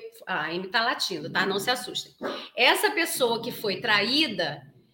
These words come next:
na verdade, foi um processo de vingança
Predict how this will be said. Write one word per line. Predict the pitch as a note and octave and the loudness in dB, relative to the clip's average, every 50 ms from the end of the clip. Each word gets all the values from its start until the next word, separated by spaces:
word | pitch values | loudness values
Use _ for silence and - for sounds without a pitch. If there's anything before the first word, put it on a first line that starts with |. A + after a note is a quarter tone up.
| _ _ | _ _
na | G#3 A3+ A#3 | 2 2 4
verdade, | A#3+ A#3+ C4 C#4 C4 - A#3 A#3 A#3+ A#3 - | 4 6 4 4 6 6 6 6 6 4 2
foi | - C#4 | 0 -2
um | C4+ C4+ | -2 -2
processo | C4+ C4+ C4 C4 C4 B3 B3 - B3+ | -2 -4 -2 0 0 0 0 -2 -4
de | G#3 B3 B3+ | -6 -6 -4
vingança | A#3 C4+ D#4+ A4+ G#4+ D4 D4 C#4 C#4 C#4+ D#4+ - - E4+ E4+ E4 | -2 2 4 4 4 6 4 4 4 2 2 0 0 -2 -4 -4